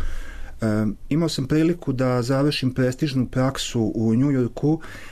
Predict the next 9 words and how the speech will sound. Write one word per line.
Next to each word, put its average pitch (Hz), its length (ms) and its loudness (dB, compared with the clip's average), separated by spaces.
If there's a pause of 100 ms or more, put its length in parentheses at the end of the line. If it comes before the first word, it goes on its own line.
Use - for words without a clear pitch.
gde 127 340 0
sam 127 500 0
u 123 100 -2
periodu, 131 1000 2
e, 117 600 0
svoje 139 300 0
edukacije 120 600 0
posle 113 340 -4
školovanja 127 840 2